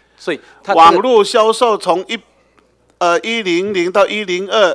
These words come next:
Speaker 2: 也是零哎。最近当然有一些进展了哈，
Speaker 1: 报告委员，
Speaker 2: 有一些进展。
Speaker 1: 因为，
Speaker 2: 哎。
Speaker 1: 因为那个早期在二十年前，我们是有具体外销的，我们是有具体，具体做，做整箱出柜外销。但是现在是服务型贸易，我们是，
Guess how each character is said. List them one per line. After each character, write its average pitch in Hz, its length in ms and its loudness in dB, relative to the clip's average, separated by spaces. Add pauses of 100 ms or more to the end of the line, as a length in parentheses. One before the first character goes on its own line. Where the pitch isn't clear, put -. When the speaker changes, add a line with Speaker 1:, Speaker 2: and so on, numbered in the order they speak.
Speaker 2:
也 131 240 -10
是 196 300 -8
零 127 400 -10
哎。 131 80 -8
最 226 160 -8
近 214 100 -12
当 226 140 -2
然 196 100 -2
有 151 120 -6
一 160 40 -8
些 190 160 -6
进 180 360 -16
展 113 340 -18
了 110 80 -16
哈， 110 320 -10 (240)
Speaker 1:
报 143 80 -4
告 143 60 0
委 135 60 -2
员， 143 80 -2
Speaker 2:
有 165 60 -4
一 - 0 -
些 175 160 -8
进 165 240 -12
展。 - 80 -14
Speaker 1:
因 160 60 -8
为， 175 80 -6
Speaker 2:
哎。 117 220 -12
Speaker 1:
因 180 80 -6
为 190 40 -8
那 190 60 -8
个 175 80 -8
早 95 240 -8
期 - 160 -20
在 139 140 -8
二 143 120 -6
十 98 140 -12
年 98 160 -12
前， 98 160 -16
我 82 60 -14
们 87 100 -20
是 131 100 -20
有 85 140 -14
具 - 140 -16
体 87 140 -20
外 92 180 -10
销 73 200 -14
的， 67 160 -20 (240)
我 90 60 -20
们 95 100 -20
是 139 60 -10
有 101 140 -8
具 - 160 -14
体， 73 280 -20 (120)
具 143 120 -12
体 101 160 -16
做， 104 380 -8
做 113 180 -10
整 78 220 -10
箱 104 400 -8
出 110 320 -18
柜 107 140 -6
外 92 160 -8
销。 - 200 -14 (240)
但 170 120 -6
是 170 40 -8
现 175 160 -6
在 156 80 -2
是 151 200 -10
服 117 200 -16
务 135 60 -8
型 98 180 -14
贸 107 220 -4
易， 101 140 -12
我 85 80 -14
们 95 100 -18
是， 104 260 -14